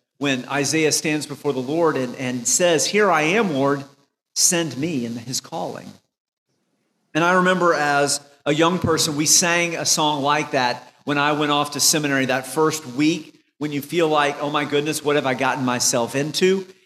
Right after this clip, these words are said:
And, um, <laughs> and one of the things that, uh, this,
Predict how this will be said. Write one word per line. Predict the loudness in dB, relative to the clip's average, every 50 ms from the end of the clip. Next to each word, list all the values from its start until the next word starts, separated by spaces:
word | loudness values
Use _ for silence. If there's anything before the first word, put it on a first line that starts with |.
| -18 -8 -4
And, | -2 -2 -2 -2 -2 -6 -8 -14 _ _ _ _ _ -6
um, | -4 -4 -4 -4 -6 -10 -14 -18 _ _ _
<laughs> | _ _ _ _
and | -8 -6 -4 -4 0
one | 0 0
of | 0
the | 0 -2
things | 0 0 0 0 0 -2 0
that, | 2 2 0 0 -2 -4 -4
uh, | -2 -2 -2
this, | 0 0 0 2 2 0 -2 -4